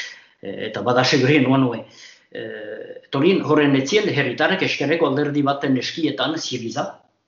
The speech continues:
eh, zaizien, eh, poteia. Eta hunek ze egin dute? Hunek Europako Batarzunak eta jakunte kapitalista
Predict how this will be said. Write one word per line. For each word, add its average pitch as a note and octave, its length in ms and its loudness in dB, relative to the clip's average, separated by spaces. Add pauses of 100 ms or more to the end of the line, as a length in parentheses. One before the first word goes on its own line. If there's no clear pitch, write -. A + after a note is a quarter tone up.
(960)
eh, B2+ 180 -6
zaizien, F3+ 520 -2
eh, A#2+ 380 4
poteia. G#2 380 -8 (240)
Eta - 180 -6
hunek F3+ 240 2
ze E3+ 140 0
egin D3+ 240 2
dute? D#3+ 400 0 (440)
Hunek D#3+ 360 0 (280)
Europako F3 520 4
Batarzunak F3 600 -2
eta B2+ 420 -4
jakunte B2+ 680 -2
kapitalista B2+ 1160 -4